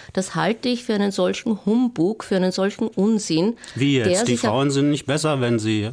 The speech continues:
Speaker 2: auf der Karriereleiter nach oben gehen,
Speaker 1: Nee, die
Speaker 2: nein?
Speaker 1: Frau, das geht, das, man liest doch in allen Medien immer wieder und auch in den einschlägigen Publikationen, die Frauen würden die Welt besser machen.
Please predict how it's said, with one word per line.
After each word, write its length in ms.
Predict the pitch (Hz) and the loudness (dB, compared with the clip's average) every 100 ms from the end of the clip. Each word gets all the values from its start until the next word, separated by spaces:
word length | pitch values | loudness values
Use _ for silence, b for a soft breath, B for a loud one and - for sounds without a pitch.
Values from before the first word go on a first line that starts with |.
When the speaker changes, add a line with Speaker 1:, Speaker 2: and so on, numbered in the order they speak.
| - | -6
Speaker 2:
auf 160 | 120 - | -6 -2
der 140 | 110 | -4
Karriereleiter 640 | - 110 107 107 107 104 113 | -2 -2 -2 -2 -2 -2 -2
nach 160 | 104 | -2
oben 320 | 123 117 107 | -2 0 0
gehen, 140 | 104 226 | 2 2
Speaker 1:
Nee, 120 | 262 | 2
die 80 | 277 | 2
Speaker 2:
nein? 140 | - | 2
Speaker 1:
Frau, 160 | 233 214 | 2 0
das 200 | 240 - | -2 -2
geht, 120 | 254 | 0
das, 160 | 262 - | 0 0
man 260 | 254 262 | 0 2
liest 460 | 254 233 254 240 226 | 2 0 0 0 -2
doch 100 | 220 | -2
in 100 | 202 | 0
allen 300 | 170 196 190 | 0 2 2
Medien 480 | 175 196 277 277 269 | 2 2 2 2 2
immer 300 | 233 220 180 | 2 0 0
wieder 260 | 226 262 | 0 0
und 80 | 240 | 0
auch 140 | 196 | 0
in 100 | 196 | -2
den 140 | 196 190 | -2 -2
einschlägigen 640 | 170 180 196 180 185 190 | -2 -4 -4 -6 -4 -6
Publikationen, 800 | 180 - 175 175 156 175 151 233 | -6 -6 -4 -2 -2 -2 0 0
die 100 | 233 | -2
Frauen 560 | 185 151 127 120 285 247 | -4 -4 -4 0 0 0
würden 340 | 196 240 240 | 0 0 0
die 140 | 233 151 | -2 -2
Welt 320 | 147 190 - | 0 -2 -2
besser 300 | 165 170 185 | -4 -2 0
machen. 380 | 143 - - | 0 -2 -6